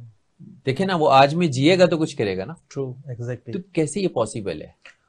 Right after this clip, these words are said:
Speaker 2: आ, देखिए, इसमें पहले तो ये समझना है कि जो प्रेजेंट है ना, वो आपका रिकॉर्डिंग फ्रेम है। जो आपकी, आपकी जिंदगी की मूवी है ना,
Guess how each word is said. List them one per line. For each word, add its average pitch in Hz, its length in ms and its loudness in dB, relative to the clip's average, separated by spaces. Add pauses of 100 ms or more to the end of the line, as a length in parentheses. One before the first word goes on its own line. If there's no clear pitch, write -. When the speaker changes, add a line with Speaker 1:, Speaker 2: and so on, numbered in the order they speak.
(120)
Speaker 2:
आ, 151 60 -10
देखिए, 185 240 -6
इसमें 208 240 -4
पहले 185 260 -2
तो 185 100 -6
ये 180 140 -2
समझना 151 360 -6
है 170 80 -8
कि 170 160 -8
जो 165 280 -6
प्रेजेंट 151 520 -4
है 120 80 -6
ना, 123 240 -10 (200)
वो 175 140 -4
आपका 160 400 -4
रिकॉर्डिंग 135 540 -2
फ्रेम 120 340 -6
है। 95 160 -16 (880)
जो 147 120 -2
आपकी, 170 520 0
आपकी 147 240 -4
जिंदगी 135 300 0
की 202 120 -4
मूवी 156 340 0
है 123 100 -2
ना, 135 240 -8